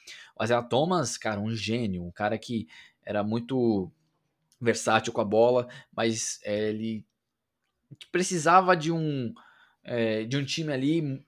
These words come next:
bem físico pra poder ajudar ele. Ma-, e ele, junto com o Stephen Curry, são os únicos dois jogadores, entre aspas, pequenos da N B A, da história, que lideraram os seus times a um título, sendo o melhor jogador. O Iguodala pode ter vencido o Finals M V P? Sim,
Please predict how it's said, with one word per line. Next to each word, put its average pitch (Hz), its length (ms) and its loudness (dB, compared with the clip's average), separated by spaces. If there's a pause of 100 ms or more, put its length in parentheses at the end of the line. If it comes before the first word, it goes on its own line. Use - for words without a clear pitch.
bem 131 220 0
físico 151 420 2
pra 131 180 2
poder 135 260 -2
ajudar 139 300 2
ele. 120 240 2 (400)
Ma-, 120 380 0
e 127 140 2
ele, 190 300 4
junto 139 320 0
com - 60 -14
o 143 40 -4
Stephen 127 260 -4
Curry, 151 280 2
são 147 200 -2
os 135 100 -2
únicos 180 260 -2
dois 156 220 2
jogadores, 135 640 0 (180)
entre 127 260 -2
aspas, 117 320 2
pequenos 156 600 -4
da 113 160 0
N 110 120 -4
B 104 360 0
A, - 160 -20
da 110 80 0
história, 117 520 0 (440)
que 180 200 -2 (160)
lideraram 156 840 4
os - 140 -10
seus 143 180 -4
times 135 480 -8
a 131 80 -6
um 156 80 -4
título, 117 420 -6
sendo 123 300 -6
o 143 40 -4
melhor 127 280 0
jogador. 143 420 -2 (640)
O 110 120 0
Iguodala 127 520 4
pode 139 240 2
ter 147 140 -4
vencido 123 320 -4
o 113 40 -2
Finals 110 360 -4
M 101 160 -2
V 101 80 -14
P? 131 220 -2
Sim, 117 400 -6